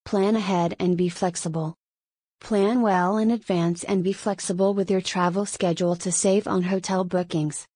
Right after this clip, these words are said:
Hotels often offer low prices during their off-season or on weekdays when demand is sparse.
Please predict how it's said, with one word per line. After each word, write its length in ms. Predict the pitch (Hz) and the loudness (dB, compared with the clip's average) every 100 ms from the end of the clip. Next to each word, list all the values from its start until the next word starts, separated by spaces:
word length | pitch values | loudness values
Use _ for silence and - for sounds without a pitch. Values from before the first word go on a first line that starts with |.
| _ _ _ | _ _ _
Hotels 500 | 220 220 220 220 240 | 0 2 2 2 0
often 440 | - 185 - 226 220 | -2 -4 -2 -4 0
offer 320 | 190 185 190 | -2 0 0
low 220 | 180 185 | 2 2
prices 560 | 190 196 185 - 185 170 | 2 0 -2 -2 -2 0
during 320 | 190 185 190 | 0 2 2
their 140 | 190 | 2
off-season 720 | 180 190 185 - 196 185 185 | 2 2 0 -2 0 2 2
or 240 | 196 196 202 | 2 2 2
on 140 | 196 | 2
weekdays 640 | 190 175 - 160 156 151 - | 2 0 -2 -2 -2 -4 0
when 160 | 170 | 2
demand 420 | 175 180 175 175 | 2 2 2 2
is 120 | 180 185 | 0 -2
sparse. 640 | - 190 165 156 156 - | 0 0 2 -2 -6 -10